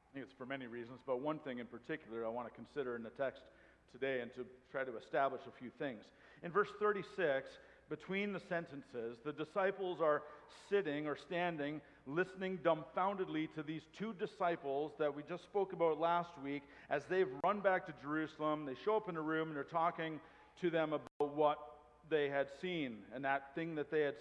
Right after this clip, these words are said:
seen isn't a thing, it's a person. They realize that Jesus actually is alive. Their eyes have been opened. The woman, the, the women had seen the empty tomb. Peter and John had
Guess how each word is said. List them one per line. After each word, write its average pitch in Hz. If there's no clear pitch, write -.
seen 185
isn't 151
a 123
thing, 185
it's 143
a 147
person. 170
They -
realize 143
that 135
Jesus 170
actually 156
is 139
alive. 160
Their 139
eyes 151
have 139
been 156
opened. 165
The 143
woman, 190
the, 170
the 165
women 196
had 196
seen 185
the 175
empty 165
tomb. 139
Peter 214
and 202
John 202
had 180